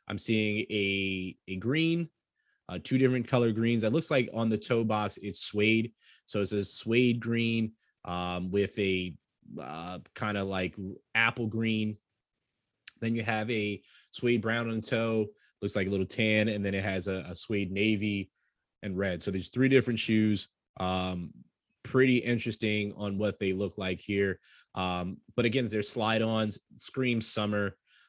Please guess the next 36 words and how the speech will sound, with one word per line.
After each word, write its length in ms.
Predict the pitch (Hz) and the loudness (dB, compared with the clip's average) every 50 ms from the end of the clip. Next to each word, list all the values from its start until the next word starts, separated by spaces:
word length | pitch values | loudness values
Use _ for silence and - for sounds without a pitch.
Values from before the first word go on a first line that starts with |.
| _ - | _ -10
um, 360 | - 90 90 90 87 85 87 | -6 -6 -4 -4 -4 -6 -6
for 160 | - - 104 | -4 -4 -2
sure. 380 | 98 - - 104 101 98 95 90 - - | -2 0 0 0 0 0 0 -4 -6 -4
I 360 | 107 110 117 123 120 113 101 85 - _ _ - | -2 -2 0 0 0 -2 -4 -6 -10 _ _ -6
truly, 420 | - - - 127 127 123 117 107 | -2 0 2 2 4 4 2 2
truly, 640 | 104 - - 120 113 110 107 104 101 95 95 92 82 - _ _ _ _ _ _ _ _ - | 0 0 0 2 2 2 2 2 0 0 -2 -4 -6 -8 _ _ _ _ _ _ _ _ -10
uh, 200 | 92 92 92 92 - | -8 -6 -6 -6 -6
enjoy 640 | - 101 98 95 95 95 87 95 107 107 110 110 | -6 -6 -4 -4 -4 -4 -2 -2 0 2 2 2
these. 440 | 101 98 107 107 104 104 101 92 - - _ _ _ _ _ | 2 2 0 0 0 0 0 -2 -6 -8 _ _ _ _ _
Uh, 100 | - 95 | -8 -4
they 200 | 95 101 104 104 | -2 0 0 0
actually 340 | 107 107 110 - - 113 107 | 2 0 0 -2 -2 -4 -4
dropped 320 | 98 101 107 101 104 - | -4 -2 -2 -2 -4 -4
today 280 | - 107 104 110 117 123 | -6 -2 2 4 4 4
when 180 | 120 113 110 107 | 4 2 0 -2
we 60 | 104 | -4
recorded, 580 | 95 92 90 - - 120 110 101 95 92 85 | -4 -6 -6 -4 -2 0 2 2 0 0 -2
which 180 | 95 92 - - | -4 -8 -8 -6
I 80 | 95 92 | -6 -4
did 220 | 92 101 101 95 | -4 -4 -4 -6
not 200 | 104 107 104 98 | -6 -6 -6 -6
check, 320 | - - 104 95 95 90 _ _ _ _ _ _ _ _ _ - | -6 -4 -2 -2 -4 -4 _ _ _ _ _ _ _ _ _ -6
um, 480 | 90 90 90 87 87 85 85 82 80 - - | -4 -2 -2 0 -2 -2 -4 -6 -8 -10 -8
and 100 | 101 92 | -6 -4
did 120 | 98 95 | -4 -2
not 200 | 95 92 90 90 | -2 -4 -4 -4
see 200 | - - 104 98 | -4 -4 -2 -2
that 160 | 95 92 90 | -2 -2 -4
until 200 | 90 85 - 90 | -6 -8 -8 -8
after. 440 | 73 92 92 92 90 - - 95 92 | -6 -2 -2 -2 -2 -2 -4 -4 -4
They 80 | 90 87 | -4 -4
dropped 320 | 82 98 95 92 85 - | -4 -4 -4 -4 -4 -6
at 80 | 92 87 | -6 -6
eleven 340 | 87 90 92 90 87 92 92 | -6 -4 -4 -4 -4 -4 -4
A 220 | 104 117 113 107 | -4 -4 -4 -2
M. 200 | 101 101 101 98 | -2 -4 -4 -6